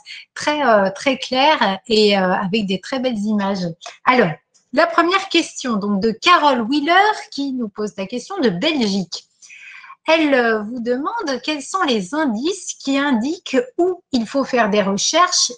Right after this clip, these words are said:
et comment trouver des grandes tombes comme celles, euh, comme les tombes celtiques de l'Aube. Quels sont les, les, les indices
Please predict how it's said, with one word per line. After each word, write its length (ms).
et 240
comment 320
trouver 400
des 140
grandes 400
tombes 400
comme 200
celles, 300
euh, 520
comme 160
les 160
tombes 200
celtiques 560
de 100
l'Aube. 420
Quels 180
sont 160
les, 260
les, 240
les 280
indices 500